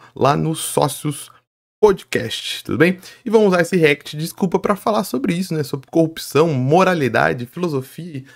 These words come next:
tudo mais que der pra encaixar. Esse tema que é, foi muito importante na história recente do Brasil, né? Vamos falar sobre isso. Mas antes, não se esqueça que esse vídeo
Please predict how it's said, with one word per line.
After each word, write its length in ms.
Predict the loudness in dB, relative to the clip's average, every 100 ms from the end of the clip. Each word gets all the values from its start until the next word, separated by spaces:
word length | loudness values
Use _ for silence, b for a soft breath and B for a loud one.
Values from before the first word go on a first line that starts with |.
| B _
tudo 140 | -6
mais 200 | -4 -6
que 140 | -8 -12
der 240 | -4 -4
pra 140 | -4
encaixar. 640 | -6 -6 -8 -8 -2 0 0
Esse 120 | -4
tema 240 | -4 -4
que 140 | -2 -2
é, 160 | -2 -4 B B B _ _
foi 120 | 0
muito 200 | 2 4
importante 560 | 2 4 2 4 0 2
na 80 | -2
história 300 | 0 0 2
recente 580 | 0 -4 -6 -6 -6 -4
do 80 |
Brasil, 380 | -2 0 0 -2
né? 80 | -4
Vamos 240 | -2 -4
falar 160 | -4 -8
sobre 320 | -8 -12 -10 -12
isso. 160 | -10 -6
Mas 300 | -2 2 4
antes, 580 | 2 0 -8 -8 -14 b b b _ _
não 80 |
se 60 | -8
esqueça 340 | -4 -4 -4
que 220 | -6 -8 -2
esse 340 | -2 -2 -6
vídeo 520 | -4 -4 -4 -4 -6